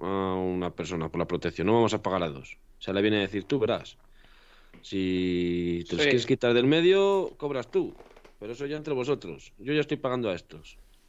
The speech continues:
Speaker 1: Yo creo, yo es lo que entiendo.
Speaker 2: Sí, sí, tal cual. Es eso, yo creo.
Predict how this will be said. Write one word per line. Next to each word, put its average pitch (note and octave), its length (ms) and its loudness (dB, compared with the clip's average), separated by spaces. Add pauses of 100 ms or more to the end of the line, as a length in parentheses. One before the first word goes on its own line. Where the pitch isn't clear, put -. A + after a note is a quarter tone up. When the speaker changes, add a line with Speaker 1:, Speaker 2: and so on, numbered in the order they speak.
(640)
Speaker 1:
Yo B2+ 120 0
creo, C3 220 0
yo C#3+ 140 -2
es D#3+ 60 2
lo D3 80 2
que A#2 80 0
entiendo. G#2+ 420 -2 (120)
Speaker 2:
Sí, C#3 240 -2
sí, A#2 220 -6
tal A2 200 -6
cual. A#2 400 0
Es - 180 -16
eso, A2+ 180 -14
yo G#2+ 140 -14
creo. A2+ 240 -8